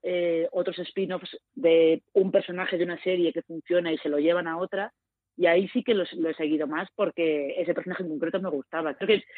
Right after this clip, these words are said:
depende un poco de cómo, de cómo fuera la serie madre y,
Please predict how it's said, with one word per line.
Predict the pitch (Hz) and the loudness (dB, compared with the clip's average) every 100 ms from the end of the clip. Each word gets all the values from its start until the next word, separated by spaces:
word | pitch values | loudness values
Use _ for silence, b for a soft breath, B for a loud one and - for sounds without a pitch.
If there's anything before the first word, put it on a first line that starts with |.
| - | -4
depende | - 226 240 | 2 4 4
un | 226 | 2
poco | 226 233 | 2 2
de | 214 | 2
cómo, | - 202 196 196 | 2 0 -2 -2
de | 165 | -4
cómo | 185 190 190 | -2 -2 0
fuera | 185 190 | 2 4
la | 170 - | 2 0
serie | 165 160 | -2 0
madre | 156 156 165 185 _ _ _ _ | 0 0 -2 -6 _ _ _ _
y, | 202 190 180 165 151 143 139 131 123 - | 2 4 4 4 4 2 -2 -4 -6 -8